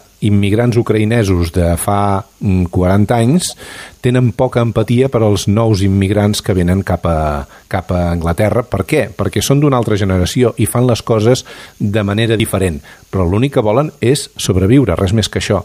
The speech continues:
El detall que ho fan és l'únic que ho marca, que és que ho fan de manera diferent, com diferents són els temps que van canviant. Arriba un moment que la narradora ho reflexiona, eh?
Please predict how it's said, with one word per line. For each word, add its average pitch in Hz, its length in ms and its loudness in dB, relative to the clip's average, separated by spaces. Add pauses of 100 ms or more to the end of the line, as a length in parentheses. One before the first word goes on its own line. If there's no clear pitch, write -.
(320)
El 82 140 -2
detall 113 380 2 (240)
que 104 100 -2
ho 95 120 2
fan 180 300 0
és 110 220 0
l'únic 147 380 0 (180)
que - 80 -2
ho 92 80 2
marca, 92 380 -2
que - 100 -6
és - 80 -4
que - 80 -4
ho - 40 -2
fan 120 160 0
de 120 80 0
manera 107 260 2
diferent, 98 440 -2 (280)
com 98 180 -2
diferents 104 440 0
són 107 160 0
els 87 100 -4
temps 123 360 -4 (180)
que 92 100 -2
van 82 180 -2
canviant. 67 500 -6 (600)
Arriba 123 240 2
un 160 100 4
moment 151 300 2
que 180 80 2
la 143 160 2
narradora 117 540 2
ho 123 100 2
reflexiona, 95 680 -2 (100)
eh? 98 140 -2